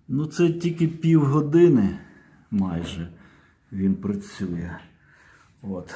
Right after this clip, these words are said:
Що буде, якщо він попрацює годин п'ять-шість?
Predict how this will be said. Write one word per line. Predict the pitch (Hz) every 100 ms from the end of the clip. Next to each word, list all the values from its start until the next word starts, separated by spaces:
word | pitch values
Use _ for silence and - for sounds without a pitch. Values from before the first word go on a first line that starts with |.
| - -
Що | - 135
буде, | 135 143 135 131 127 - - - - -
якщо | 117 - 147
він | 131 131
попрацює | 139 135 131 127 - 143 139 131 123 - - - _ - - - - _ -
годин | 104 117 117 131 139 123 - -
п'ять-шість? | 139 156 151 147 - - - 160 160 160 -